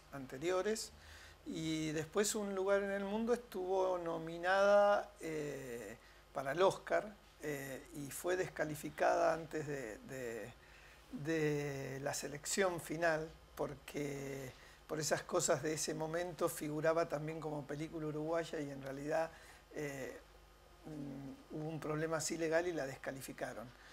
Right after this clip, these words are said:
Eh, pero fue una película muy, muy exitosa, muy curioso, porque es un poco lo que, eh,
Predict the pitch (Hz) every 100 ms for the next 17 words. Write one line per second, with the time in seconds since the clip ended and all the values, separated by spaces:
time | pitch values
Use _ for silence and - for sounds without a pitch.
0 | - - - - 156 139 151 147 143 -
1 | 190 214 196 165 175 190 190 185 170 160
2 | 156 175 208 185 180 175 147 - 139 170
3 | 156 175 190 - - - 226 285 - 180
4 | 170 160 147 147 - - - 147 135 160
5 | 151 147 143 - - - - - 165 175
6 | 156 175 170 165 156 156 - 151 147